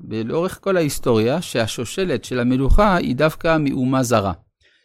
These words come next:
וזה כדי ליצור איזשהו דיסטנס, איזשהו מרחק בין המלך לבין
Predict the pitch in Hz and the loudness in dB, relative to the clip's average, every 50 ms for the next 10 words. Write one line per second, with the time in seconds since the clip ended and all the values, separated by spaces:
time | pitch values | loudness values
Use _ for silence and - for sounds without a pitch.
0 | _ _ _ _ _ - 98 104 123 175 185 175 151 - - 131 131 160 151 135 | _ _ _ _ _ -4 -2 0 2 2 2 2 2 0 -2 -2 0 0 2 2
1 | 117 104 - - 175 160 147 147 151 143 131 156 151 - - - 135 131 131 117 | 0 -2 0 0 0 2 2 0 0 -2 -4 -4 -6 -6 -6 -4 -2 -2 -2 -2
2 | 110 151 175 - - - 110 95 92 92 - 113 113 127 120 - 143 131 120 120 | -2 -4 -4 -4 -2 -2 -2 -2 -2 -2 -6 -8 -8 -8 -6 -6 -4 -2 -2 -2
3 | 113 95 85 - - 156 123 - - - _ _ _ _ _ _ _ _ _ - | -2 -4 -6 -2 0 0 0 0 -4 -10 _ _ _ _ _ _ _ _ _ -14
4 | 104 110 135 143 127 117 107 - 104 104 113 107 104 117 127 135 131 117 104 107 | -4 0 2 2 4 4 2 0 -2 -2 0 0 2 2 2 2 2 2 2 0
5 | - - - - - - 107 107 101 101 120 131 123 113 104 98 85 | -2 -6 -10 -12 -10 -6 -4 -2 -2 0 2 4 4 4 4 2 -2